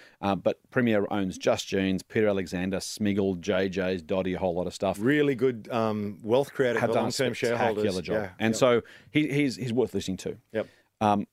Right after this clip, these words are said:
Speaker 1: i-, is it worth his while? I, I, I worry about it because, and Premier Investments is a recommendation as a share advisor.
Speaker 2: Mm-hmm.
Speaker 1: Um, I worry about it because I don't know that Myer can be saved. And if, look, if anyone can, I believe it is
Speaker 2: Yeah,
Speaker 1: Solly.
Speaker 2: I'm,
Speaker 1: So
Speaker 2: I'm
Speaker 1: I'm,
Speaker 2: with you.
Speaker 1: I'm kind of, again, a bit like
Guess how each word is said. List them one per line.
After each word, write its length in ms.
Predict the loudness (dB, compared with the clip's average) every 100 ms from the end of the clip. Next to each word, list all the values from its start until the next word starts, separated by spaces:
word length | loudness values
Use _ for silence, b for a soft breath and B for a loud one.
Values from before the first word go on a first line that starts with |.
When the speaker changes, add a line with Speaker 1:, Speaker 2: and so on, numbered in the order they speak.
| _ _ _ _ -4
Speaker 1:
i-, 80 | -2
is 120 | 0 2
it 60 | 2
worth 240 | 2 2
his 140 | -2 0
while? 400 | 2 4 2 0
I, 140 | -8 -10 -12 -12 -8 B B B B B B B B
I, 100 | 0 4
I 80 | 4
worry 280 | 4 4
about 200 | 2 0
it 100 | -2
because, 420 | -4 -6 0 0 0 -4
and 260 | -2 -4 -4 _
Premier 220 | 0 2
Investments 280 | 2 0 -4
is 40 |
a 40 | -4
recommendation 440 | -2 -2 -2 -2
as 120 | -2
a 60 | 0
share 220 | 0 2
advisor. 320 | 2 2 2
Speaker 2:
Mm-hmm. 140 | -4 -12 B B 2
Speaker 1:
Um, 180 | 2 2
I 60 | 2
worry 220 | 4 4
about 120 | 2
it 100 | 0
because 180 | -4 -2
I 60 | -2
don't 160 | -2
know 160 | -2 -2
that 100 | 0
Myer 220 | 0 0
can 240 | -2 -4 -4
be 80 |
saved. 380 | -6 -6 -8 -12 _ -2
And 100 | -2
if, 80 | 0
look, 140 | 0
if 60 | 0
anyone 200 | 0 0
can, 180 | 0 0
I 60 |
believe 240 | 2 0 0
it 60 |
is 100 | -2
Speaker 2:
Yeah, 60 | -2
Speaker 1:
Solly. 160 | -2 -2
Speaker 2:
I'm, 40 |
Speaker 1:
So 200 | 2 4
Speaker 2:
I'm 40 | 4
Speaker 1:
I'm, 80 |
Speaker 2:
with 100 | 2
you. 120 | -4 -10 -8
Speaker 1:
I'm 100 | -4
kind 300 | 0 2 4
of, 200 | 4 0 -8 b b
again, 180 | 2 4
a 40 | 4
bit 80 |
like 180 | 2 0